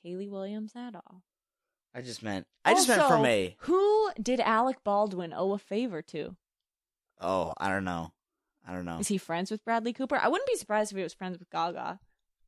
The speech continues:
Speaker 2: I wouldn't be surprised if he was friends with Bradley Cooper either.
Speaker 1: Well, yeah.
Speaker 2: Bradley Cooper is very popular. I th-, I think that, um, I think that you, uh, you also undersold to me, um,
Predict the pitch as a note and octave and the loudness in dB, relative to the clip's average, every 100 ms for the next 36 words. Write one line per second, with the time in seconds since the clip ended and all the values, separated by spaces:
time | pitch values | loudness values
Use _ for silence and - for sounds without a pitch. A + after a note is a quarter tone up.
0 | - F2+ F#2+ F#2+ - F#2+ F2 F#2 F2 F#2+ | -12 -8 -6 -4 -2 -4 -4 -4 -4 -4
1 | F2 E2 E2+ E2+ E2 E2+ F2 D#2 D#2+ D2 | -6 -8 -6 -4 -6 -8 -8 -6 -6 -8
2 | C#2+ _ G#3+ B3 A#3 - _ _ _ _ | -12 _ 2 2 2 -2 _ _ _ _
3 | - B2 E3 A3+ F3+ D3+ C3 A#2+ C3+ A2+ | -2 0 2 2 0 0 -2 -2 -4 -4
4 | E2+ _ _ - _ B3 B3 - B3+ G4 | -10 _ _ -20 _ 2 2 4 2 2
5 | G4 D4+ C4 G#3 F3 D3+ C#3 _ _ - | 0 2 4 4 4 2 -2 _ _ -2
6 | B2+ - F3 F3+ D3+ - _ _ _ _ | -2 -2 -4 0 0 0 _ _ _ _
7 | _ _ _ - C3+ C#3+ B2+ - A2 - | _ _ _ -2 2 2 2 -2 -2 -2
8 | - C#3 D3+ C#3 C#3+ F3+ E3 - C#3 C3 | -6 -2 2 2 2 2 2 4 2 2
9 | B2 - A2+ G#2 - G#2 F#2+ E2+ D#2 - | 2 4 2 2 -2 -2 -2 -2 -6 -10
10 | _ _ _ G2 F2+ F2 D#2+ D2+ | _ _ _ -2 -2 -2 -4 -10